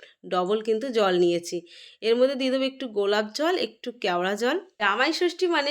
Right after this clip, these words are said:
রকমারি রান্নার আয়োজন, যেটা আমরা জামাইদের সামনে শাশুড়ি মায়েরা তুলে ধরি। তো সেই কারণেই আজকের রেসিপিটা। আর এই দেখো এখন আমি জল দিয়ে ভালো করে নাড়াচাড়া দিয়ে পাঁচ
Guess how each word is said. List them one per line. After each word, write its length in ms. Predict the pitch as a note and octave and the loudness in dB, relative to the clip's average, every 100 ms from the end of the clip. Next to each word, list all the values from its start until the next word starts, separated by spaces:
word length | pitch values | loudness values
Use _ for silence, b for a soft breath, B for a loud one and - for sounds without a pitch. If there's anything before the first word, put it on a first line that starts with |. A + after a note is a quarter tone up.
| D4 | -2
রকমারি 640 | A3+ G#3 G#3 D#4 D#4 D#4 D4+ | 0 0 0 -2 -2 0 2
রান্নার 440 | A#3+ A3 A#3+ B3+ A3+ | 2 2 0 -2 0
আয়োজন, 460 | E3+ G3 F#3 B3+ C#4 | 0 -2 -6 -10 -8
যেটা 240 | G#3 G3+ G3 | -6 -2 -2
আমরা 200 | F#3 G3 | -2 -4
জামাইদের 480 | G3 F#3 G3+ A3 A#3+ | -4 -2 -2 -2 -4
সামনে 340 | - A#3+ G#3+ G#3+ | -4 -6 -4 -6
শাশুড়ি 400 | A3 F3+ G3+ G#3 | -4 -6 -6 -8
মায়েরা 300 | F#3+ F3 F#3 G3 | -4 -2 -4 -8
তুলে 200 | G#3+ A#3+ | -10 -6
ধরি। 260 | C4+ B3+ C#4 D#4 B B B | -4 -4 -4 -8 B B B
তো 80 | C4 | -10
সেই 220 | C4+ D4 | -6 -4
কারণেই 340 | D4+ D#4 E4+ F#4 | 0 0 2 2
আজকের 360 | D#4+ - D#4 D4 | 0 -2 -4 -2
রেসিপিটা। 560 | D4+ D4+ C#4 D4 D4+ F4 B B B | -4 -4 -8 -2 -2 -2 B B B
আর 160 | - G#3 | -4 -2
এই 100 | A3+ B3 | 0 -2
দেখো 160 | B3+ | -2
এখন 200 | C4 B3+ C4+ | -2 -2 -4
আমি 140 | C4+ | -4
জল 240 | A3+ A3 A3+ | 2 2 2
দিয়ে 200 | A#3+ D4+ G#4+ - _ A3 | -2 -4 -6 -8 _ -2
ভালো 200 | B3 D4+ | 0 0
করে 160 | F4 D#4+ | 0 0
নাড়াচাড়া 500 | D4 C#4 C4+ C#4 C4+ | 2 2 0 -2 -4
দিয়ে 240 | A#3+ C4 D4 - | -4 -6 -6 -4
পাঁচ 220 | - | -2